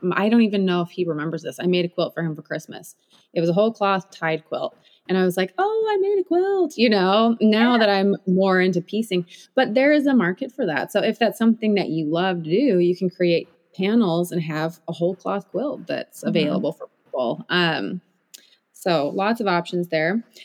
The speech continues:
Speaker 1: I did notice that you said, uh, your Instagram posts,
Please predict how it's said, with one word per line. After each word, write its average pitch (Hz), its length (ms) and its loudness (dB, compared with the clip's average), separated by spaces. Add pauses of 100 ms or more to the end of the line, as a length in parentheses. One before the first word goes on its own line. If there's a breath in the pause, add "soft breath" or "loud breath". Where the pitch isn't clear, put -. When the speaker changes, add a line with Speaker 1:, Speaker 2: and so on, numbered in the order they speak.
(200 loud breath)
Speaker 1:
I 214 140 2
did 233 400 2
notice 233 520 4
that 208 220 2
you 202 160 0
said, 180 600 0 (140)
uh, 170 420 2
your 160 180 -4
Instagram 233 680 0
posts, - 640 -10